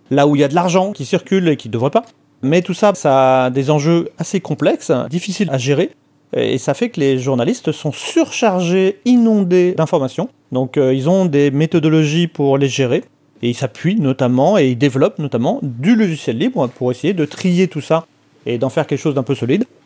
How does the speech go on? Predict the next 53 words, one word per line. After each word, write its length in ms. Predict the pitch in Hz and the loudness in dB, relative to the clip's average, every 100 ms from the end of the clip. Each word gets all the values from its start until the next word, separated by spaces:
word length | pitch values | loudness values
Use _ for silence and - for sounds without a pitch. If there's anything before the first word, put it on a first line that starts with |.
| - | -2
Euh, 100 | 120 | 0
ne 120 | 165 | 0
serait-ce 260 | - 208 - | 0 -2 0
que 100 | 165 | -4
suivre 520 | - 196 165 135 - | 0 0 2 2 2
un 140 | 160 170 | 2 4
nom, 260 | 165 240 294 | 2 0 0
un 120 | 151 | 0
pseudo 500 | 156 - 170 190 190 | 0 0 2 4 4
à 60 | 156 | 4
travers, 320 | - 143 147 | 2 2 2
euh, 120 | 143 123 | 2 0
plein 200 | 214 214 | 2 2
de 60 | |
papiers, 440 | 185 160 - 151 254 _ _ - | 0 -2 0 -2 -2 _ _ -8
eh 60 | |
bien, 160 | 117 139 | -4 -2
c'est 120 | 175 | 0
pas 100 | 175 | -2
facile, 400 | - - 151 247 165 | -2 -2 0 2 2
mais 300 | 123 139 202 | 2 2 2
à 60 | 180 | 2
un 20 | |
moment 240 | 147 120 123 | 0 -2 -2
donné, 260 | 127 160 | -2 -2
pour 200 | 202 135 | 0 -2
essayer 180 | 139 151 | 0 -2
de 60 | 131 | 0
retrouver 560 | 151 - 156 143 165 | -2 -2 -4 2 0
les 180 | 139 139 | 2 2
liens 360 | 151 151 175 175 _ _ _ - | 2 2 2 0 _ _ _ -4
entre 280 | 147 - | -2 2
les 100 | 156 | 0
choses, 420 | 147 170 165 139 131 | 0 2 2 2 0
faire 240 | 147 135 | 0 0
une 200 | 131 127 | 0 0
toile 560 | 123 196 208 196 156 127 _ _ | -2 2 4 4 0 -2 _ _
de 180 | 139 143 | 0 0
toutes 280 | 135 208 185 | 0 -4 0
les 80 | 156 | 2
relations, 720 | 156 165 160 - 175 170 170 | 4 2 0 -2 0 0 0
bah, 240 | 131 117 | -2 -4
je 60 | 110 | -6
sais 60 | |
pas 140 | - 110 | -4 -2
moi, 280 | 139 131 107 | 0 -2 -2
euh, 400 | 107 110 123 120 | -4 -4 -4 -6
telle 220 | - 127 | -6 -6
personne 300 | 123 - 147 | -4 -2 -4
a 40 | |
dépensé 420 | 123 127 131 - 135 | -4 -2 -4 -2 -2
tel 180 | 156 | 0
argent 320 | 147 131 151 | 0 0 -2